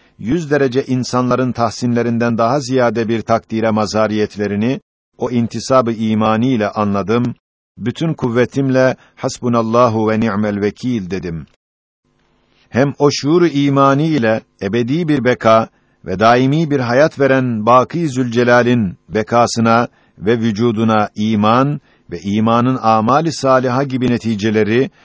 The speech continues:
bu fani hayatın baki meyveleri ve ebedi bir bekanın vesileleri olduğunu bildim.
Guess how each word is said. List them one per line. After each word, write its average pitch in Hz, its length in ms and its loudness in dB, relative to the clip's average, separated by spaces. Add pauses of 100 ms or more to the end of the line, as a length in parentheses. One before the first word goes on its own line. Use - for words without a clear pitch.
(160)
bu 82 60 -16
fani 110 380 0
hayatın 123 600 2
baki 113 420 2
meyveleri 113 720 0 (300)
ve 92 140 -10
ebedi 123 440 0
bir 139 220 0
bekanın 127 560 2
vesileleri 123 600 2
olduğunu 113 580 0
bildim. 92 460 -4